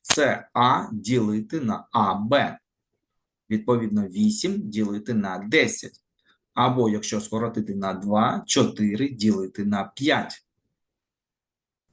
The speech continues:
Тангенс кута, протилежного меншому катету. Відповідно, це тангенс кута А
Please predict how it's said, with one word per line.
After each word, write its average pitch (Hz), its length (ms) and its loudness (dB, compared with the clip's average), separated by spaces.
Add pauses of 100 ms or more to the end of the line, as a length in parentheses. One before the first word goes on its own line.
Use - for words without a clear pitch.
(1200)
Тангенс 127 560 4
кута, 120 640 -2 (320)
протилежного 135 1200 0
меншому 135 880 0
катету. 107 640 0 (2000)
Відповідно, 190 640 -4
це 214 160 -2
тангенс 185 580 0
кута 143 560 0
А 123 320 2